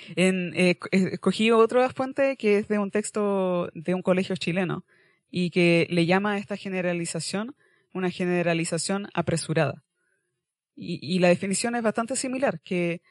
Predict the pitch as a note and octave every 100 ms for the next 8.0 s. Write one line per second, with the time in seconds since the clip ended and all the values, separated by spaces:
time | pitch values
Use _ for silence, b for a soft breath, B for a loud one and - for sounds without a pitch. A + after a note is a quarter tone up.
0 | b b F#3 F3 F#3+ G#3 G3 F3+ G#3 B3
1 | C4 C4+ D4 - A3 G3 F#3 G3+ G#3 G3
2 | F#3 F#3 - F#3+ G3 F3+ C3+ D#3 - G3
3 | A3 - D#3 - - _ _ E3+ F3 G3
4 | F#3 E3+ F3+ G3+ G#3+ G#3 G3 G3 F#3 E3+
5 | - G3 F3 F3 D#3+ - C3 - - _
6 | b b b b b b - E3+ F#3+ A3+
7 | G#3+ G#3 G3 A3+ A3+ A#3 B3 B3 B3+ B3+